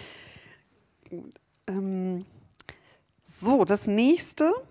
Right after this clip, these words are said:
Wie sieht die Einflussnahme von Bürgern bei der Neuplanung aus?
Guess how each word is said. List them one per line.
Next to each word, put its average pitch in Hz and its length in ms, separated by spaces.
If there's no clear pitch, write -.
Wie 220 280
sieht 294 320
die 262 160
Einflussnahme 269 840
von 233 260
Bürgern 247 520
bei 220 380
der 247 160
Neuplanung 151 1120
aus? - 580